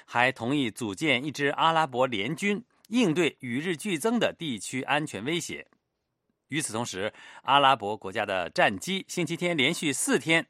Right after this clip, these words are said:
对也门南部的目标进行打击。阿拉伯空袭联盟称，几乎完全摧毁了胡塞武装在亚丁和萨那地区的地对空导弹，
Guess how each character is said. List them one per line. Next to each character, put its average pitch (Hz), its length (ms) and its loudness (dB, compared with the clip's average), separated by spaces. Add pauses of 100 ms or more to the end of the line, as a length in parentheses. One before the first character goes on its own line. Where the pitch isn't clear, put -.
对 143 280 2
也 127 200 0
门 139 180 0
南 127 240 -2
部 202 120 0
的 147 80 0
目 147 160 0
标 120 180 2
进 139 180 -4
行 104 280 -8
打 - 200 -8
击。 - 280 -8 (800)
阿 156 100 4
拉 170 160 6
伯 127 240 2
空 196 300 -2
袭 117 280 -6
联 131 160 2
盟 101 140 -2
称， 131 300 -4 (240)
几 240 240 2
乎 214 180 -2
完 147 260 0
全 127 300 -2
摧 190 260 -2
毁 92 160 -6
了 95 160 -4
胡 147 320 -8
塞 165 240 0
武 87 200 -8
装 151 320 4
在 110 420 -2
亚 156 240 2
丁 151 320 -4
和 107 300 -4
萨 175 180 2
那 131 140 2
地 120 160 -4
区 135 180 -8
的 101 180 0
地 180 320 -6
对 131 200 -4
空 170 240 -4
导 - 200 0
弹， 135 240 2